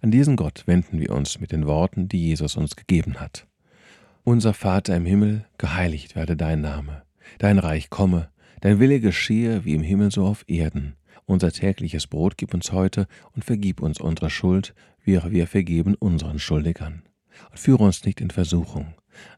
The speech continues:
sondern erlöse uns von dem Bösen, denn dein ist das Reich und die Kraft und die Herrlichkeit in Ewigkeit. Amen." Eine neue Woche liegt vor uns und wir dürfen darauf vertrauen,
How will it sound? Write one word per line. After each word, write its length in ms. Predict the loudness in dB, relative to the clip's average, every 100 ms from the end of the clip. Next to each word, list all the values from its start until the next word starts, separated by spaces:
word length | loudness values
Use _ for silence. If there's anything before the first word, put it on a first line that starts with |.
| -4
sondern 320 | 0 2 0
erlöse 420 | 0 2 0 0
uns 200 | -4 -8
von 200 | -8 -8
dem 140 | -6
Bösen, 460 | -2 -2 -2 -6 -12 -12
denn 140 | -8
dein 240 | -6 0 0
ist 180 | -2 -8
das 180 | -10
Reich 340 | -10 -10 -14 -16 -10
und 140 | -8
die 80 | -8
Kraft 440 | -8 -10 -12 -20 _ _ _
und 160 | -14
die 60 | -10
Herrlichkeit 640 | -6 -6 -6 -8 -16 -16 -20 _
in 140 | -12 -8
Ewigkeit. 680 | -8 -8 -12 -16 -20 -20 _ _ _ -12
Amen." 420 | -10 -8 -10 -12 _ _ _ -16 0
Eine 180 | 6 8
neue 280 | 8 6 6
Woche 200 | 4 4
liegt 200 | 2 2
vor 240 | 2 2
uns 200 | 0 0
und 160 | -2 0
wir 80 |
dürfen 340 | 0 0 2 0
darauf 200 | 0 -2
vertrauen, 560 | -4 -4 0 2 2